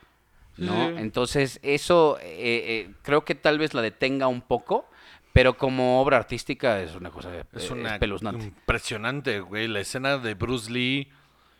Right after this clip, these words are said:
Speaker 2: está hermosa.
Speaker 1: Está divertidísima porque los flashbacks están metidos perfectos. Tanto que te cuesta trabajo de repente darte cuenta que ya te fuiste a un flashback.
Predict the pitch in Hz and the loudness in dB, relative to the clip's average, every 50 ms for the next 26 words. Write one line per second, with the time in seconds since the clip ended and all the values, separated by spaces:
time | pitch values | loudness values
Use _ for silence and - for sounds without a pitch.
0 | _ _ _ - - - _ - 110 107 110 113 117 120 113 113 117 117 131 135 | _ _ _ -20 -20 -10 _ 2 2 4 4 4 2 2 0 0 0 -2 -2 -2
1 | - - 180 147 104 165 170 - - 233 226 247 233 240 226 - - - 151 208 | 0 2 2 2 2 2 -2 2 4 4 4 6 6 6 6 6 2 -2 -2 -2
2 | 233 - - 240 214 160 147 160 156 151 - - 220 254 233 - 247 240 - - | -2 0 0 0 0 0 -2 -2 -4 -2 2 2 2 2 4 2 0 2 2 0
3 | 190 - - 196 208 220 220 220 - - 196 202 208 220 233 214 - - _ _ | -2 2 4 4 4 4 2 0 -2 -4 -2 4 6 8 8 6 4 0 _ _
4 | _ _ _ _ _ _ _ _ _ _ - - - 151 143 135 - 202 202 - | _ _ _ _ _ _ _ _ _ _ -8 0 0 2 2 4 2 2 4 6
5 | 226 180 - - - - - - - _ - 233 247 - 349 - - - - - | 4 4 4 2 -6 -18 -20 -20 6 _ 10 10 10 8 4 -2 -2 -4 -8 -10
6 | - _ - 214 233 - 254 - 240 196 175 190 185 - 202 - - 135 127 143 | -4 _ 4 4 4 4 2 6 6 8 8 8 6 6 4 4 4 4 2 0
7 | 170 170 - 196 185 185 190 - 190 - - 170 170 - - - 143 131 156 - | -2 -2 0 4 4 4 4 2 0 2 2 2 4 2 0 -2 -2 -4 -4 -4
8 | 208 - 208 196 - - 196 - - 170 165 - - 220 - - - - | -2 0 0 0 2 2 0 4 4 4 4 4 2 0 0 -2 -6 -18